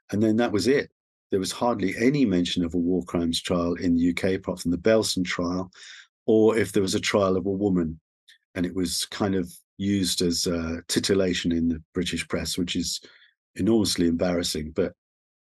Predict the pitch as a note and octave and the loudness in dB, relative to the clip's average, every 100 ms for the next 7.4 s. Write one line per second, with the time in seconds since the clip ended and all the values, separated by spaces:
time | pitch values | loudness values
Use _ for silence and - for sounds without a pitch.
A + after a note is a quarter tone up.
0 | _ - - - - F#3 - - - - | _ -10 -10 -10 -14 -10 -8 -6 -8 -8
1 | - F2+ F#2+ F2+ E2 F2+ F2+ F#2 F2+ - | -4 -2 0 0 2 0 2 0 0 0
2 | F2+ F2 - G2 E2+ - - - - - | 0 0 -2 -2 -2 -6 -14 -20 -20 -6
3 | A2+ A2+ A#2 B2 B2 A2+ B2 A#2+ - G2+ | 0 2 2 4 4 4 2 0 -2 0
4 | G2 F#2 - F2+ - F2+ F2+ F2 F2 E2+ | 0 0 0 0 -2 -2 0 2 0 -4
5 | _ _ - G#2 G2 F2+ F#2 F2 F2 F#2+ | _ _ 0 0 0 0 0 -2 0 0
6 | G#2 F#2 F2+ F2+ E2+ E2+ F2 - G#2 G2 | 0 0 0 0 0 -2 -2 0 0 2
7 | F2+ F2 F2+ E2+ | 2 2 2 0